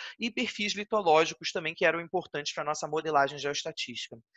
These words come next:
Durante esse, essa apresentação, eu vou apresentar algumas seções sísmicas pra vocês, que estão destacadas aqui em vermelho, tá? Então, a A B um, que é a arbitrária um, a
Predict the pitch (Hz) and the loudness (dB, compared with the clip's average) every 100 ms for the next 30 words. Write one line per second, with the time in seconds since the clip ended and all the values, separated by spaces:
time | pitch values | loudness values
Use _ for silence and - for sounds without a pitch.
0 | - - - 156 226 233 294 - 233 - | -20 -20 -20 -4 2 2 2 -4 -4 -4
1 | 196 160 160 160 147 147 143 139 220 214 | 0 0 2 -2 -4 -4 -2 -2 0 0
2 | 180 208 202 196 196 202 196 202 214 - | 2 0 0 -8 2 2 2 -2 -4 -4
3 | 208 - 208 208 - 208 180 151 147 - | -6 -6 -6 -4 -4 -4 -6 -6 -6 -2
4 | 147 131 131 139 127 - 190 190 - 196 | -2 -2 -6 -6 -6 -6 -6 -2 4 4
5 | 180 196 190 185 165 165 185 185 180 220 | 4 4 4 2 -4 -4 -6 -10 -8 -6
6 | 175 165 139 117 _ - - - 151 175 | -2 0 0 -8 _ -20 -20 4 6 6
7 | - - 156 - 196 185 175 175 160 139 | 0 -16 -16 -2 4 6 6 4 0 -4
8 | 151 240 - 170 170 156 156 - 147 147 | -6 -6 4 4 4 -4 -4 4 4 6
9 | 131 123 160 247 _ _ _ - 165 165 | 0 -4 -12 -16 _ _ _ 4 6 6